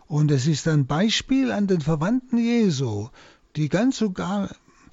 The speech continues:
Jesus nicht anerkennen als Messias. Sie wollen nur seine außergewöhnlichen Taten gebrauchen für ihr,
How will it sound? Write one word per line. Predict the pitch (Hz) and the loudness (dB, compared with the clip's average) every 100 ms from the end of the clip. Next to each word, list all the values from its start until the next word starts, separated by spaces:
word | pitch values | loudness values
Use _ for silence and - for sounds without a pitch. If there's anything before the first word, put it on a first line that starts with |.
| - - | -18 -2
Jesus | 185 214 202 165 | 0 2 0 2
nicht | 220 220 - | 0 0 -4
anerkennen | 202 214 196 - 151 117 107 | -2 0 0 -2 -2 -2 -4
als | 127 131 - | -4 -4 -2
Messias. | 139 - 135 101 104 - - - _ - - - | -4 -4 -8 -8 -10 -12 -20 -20 _ -20 -20 -20
Sie | - 156 | -6 0
wollen | 160 185 175 175 | 2 4 4 4
nur | 214 262 277 247 214 - - _ | 4 2 2 0 -4 -10 -20 _
seine | - 185 185 175 | -6 -2 0 2
außergewöhnlichen | 277 226 196 185 170 170 226 220 196 160 160 147 | 2 2 0 0 0 2 2 2 2 2 0 0
Taten | 120 151 196 185 170 143 - - _ _ | -2 -2 -2 -2 0 -2 -4 -20 _ _
gebrauchen | - 170 160 123 151 240 - 208 202 | 0 2 2 -2 0 0 0 -2 -2
für | - 190 | -2 -4
ihr, | 196 190 185 | 0 0 -2